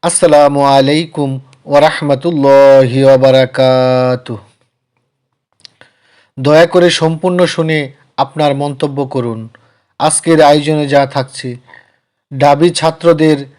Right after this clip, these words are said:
এগারো দফা ও সাত সাবের বক্তব্য, মোহাম্মদ আসাদুল্লাহ ফকির। তাবলিগ জামাতের বর্তমান বৈষম্যের শিকার শুধু সাতপন্থীরা,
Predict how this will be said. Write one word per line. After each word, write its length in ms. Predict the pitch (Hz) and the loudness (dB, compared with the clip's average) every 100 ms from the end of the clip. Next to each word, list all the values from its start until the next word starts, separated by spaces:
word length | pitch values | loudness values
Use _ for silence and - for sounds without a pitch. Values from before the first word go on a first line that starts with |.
| _ - 151 | _ 0 0
এগারো 260 | 147 151 147 147 | 4 2 2 0
দফা 280 | 127 143 139 - - | 0 0 0 -2 -8
ও 20 | 139 131 - | -6 -6 -6
সাত 220 | 139 135 - | -6 -6 -4
সাবের 280 | 143 139 135 131 | -4 -2 -2 -4
বক্তব্য, 420 | 127 - 123 120 117 113 127 | -6 -6 -8 -6 -12 -10 -8
মোহাম্মদ 400 | 127 127 123 117 - | -6 -4 -6 -8 -10
আসাদুল্লাহ 480 | 127 143 135 123 123 110 | -8 -8 -8 -6 -6 -8
ফকির। 300 | 117 120 113 _ _ _ _ _ _ _ _ _ _ _ _ _ _ _ _ - | -16 -16 -16 _ _ _ _ _ _ _ _ _ _ _ _ _ _ _ _ -2
তাবলিগ 400 | 151 147 160 151 151 | -2 2 0 0 0
জামাতের 440 | 160 160 160 160 160 147 156 | 2 2 0 2 2 2 2
বর্তমান 560 | 156 156 165 160 160 160 151 | 2 0 0 2 0 0 2
বৈষম্যের 720 | 165 156 165 165 165 165 165 160 | 2 0 -2 -2 0 2 2 0
শিকার 400 | - 160 170 160 147 - _ _ _ | -4 0 2 2 0 -10 _ _ _
শুধু 420 | - - 143 139 135 | -10 -6 -4 -4 -4
সাতপন্থীরা, 960 | 147 143 135 - 147 147 131 151 143 | -2 -2 -2 -6 -6 -6 -8 -4 -2